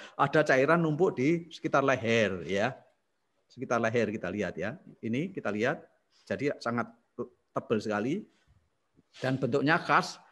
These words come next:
ada sekat-sekatnya ini, ya. Jadi khas ini ada sekat-sekat,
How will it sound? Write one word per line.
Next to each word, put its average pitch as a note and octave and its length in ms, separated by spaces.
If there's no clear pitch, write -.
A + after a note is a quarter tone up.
ada C#3 400
sekat-sekatnya A2+ 800
ini, F2+ 160
ya. B2 160
Jadi B2+ 240
khas C#3+ 240
ini D3 160
ada C3 240
sekat-sekat, - 640